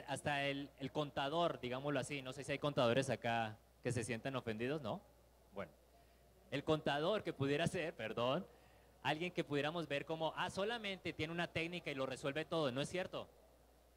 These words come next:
Tienes que establecer una estrategia también.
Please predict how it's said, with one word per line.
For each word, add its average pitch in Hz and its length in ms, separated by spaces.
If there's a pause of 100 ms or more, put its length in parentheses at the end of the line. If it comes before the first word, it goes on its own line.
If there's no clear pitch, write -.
(460)
Tienes 175 320
que 185 80
establecer 156 500
una 170 120
estrategia 139 440
también. 135 500